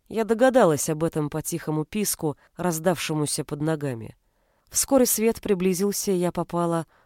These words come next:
в обжитую часть подземелья, видимо, расположенного под самой крепостью.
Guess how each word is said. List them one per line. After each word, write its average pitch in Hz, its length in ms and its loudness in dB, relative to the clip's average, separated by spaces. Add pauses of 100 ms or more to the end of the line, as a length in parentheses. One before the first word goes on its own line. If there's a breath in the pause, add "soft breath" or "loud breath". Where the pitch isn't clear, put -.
(140 soft breath)
в 165 140 -4
обжитую 160 540 -4
часть - 340 -6
подземелья, 135 720 -6 (200)
видимо, 175 420 0
расположенного 170 800 -2
под - 180 -12
самой 165 340 -2
крепостью. - 760 -10